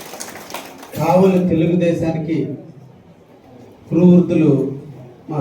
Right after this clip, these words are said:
సుబ్రహ్మణ్యం గారు, వారి సతీమణి కౌన్సిలర్గా, ఆయన కౌన్సిలర్గా,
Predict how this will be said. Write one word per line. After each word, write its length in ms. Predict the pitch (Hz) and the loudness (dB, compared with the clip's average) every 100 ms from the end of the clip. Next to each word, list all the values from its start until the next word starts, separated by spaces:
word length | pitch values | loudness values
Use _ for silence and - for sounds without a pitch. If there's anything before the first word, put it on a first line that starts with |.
| - | -4
సుబ్రహ్మణ్యం 520 | 135 156 151 139 135 | -2 0 0 -2 -2
గారు, 200 | 127 127 - - - - - - - - - - - - - - - - - 156 | -4 -6 -10 -16 -20 -20 -20 -20 -20 -20 -20 -20 -20 -20 -20 -20 -20 -20 -10 2
వారి 220 | 156 160 - | 4 6 4
సతీమణి 600 | - - 190 180 175 160 131 - - - - - - - - - - - - - - - 139 | 2 6 6 6 4 2 0 -2 -8 -14 -20 -20 -20 -20 -20 -20 -20 -20 -20 -20 -20 -8 0
కౌన్సిలర్గా, 640 | 156 175 170 170 165 175 175 - - - - - - - - - - - - 175 | 2 2 2 2 2 0 -2 -6 -12 -18 -20 -20 -20 -20 -20 -20 -20 -8 0 6
ఆయన 220 | 180 180 180 156 | 6 6 2 0
కౌన్సిలర్గా, 640 | 165 165 170 156 147 170 | -2 -4 -2 0 0 -2